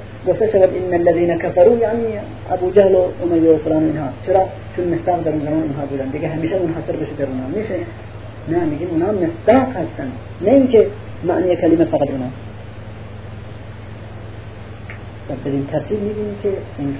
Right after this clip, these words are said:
سوره عمومیتش، عمومیت داره،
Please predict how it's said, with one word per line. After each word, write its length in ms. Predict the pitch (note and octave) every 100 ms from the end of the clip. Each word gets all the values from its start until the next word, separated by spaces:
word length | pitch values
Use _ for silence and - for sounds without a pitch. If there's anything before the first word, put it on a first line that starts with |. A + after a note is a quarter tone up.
| -
سوره 240 | D3 F3+ G3 - - - - - - D3+
عمومیتش، 640 | D3+ C#3+ C#3 E3+ G3 F#3 - - - - - - - - - - - -
عمومیت 560 | D#3 D3+ D3 D#3 G3+ -
داره، 300 | F#3 E3+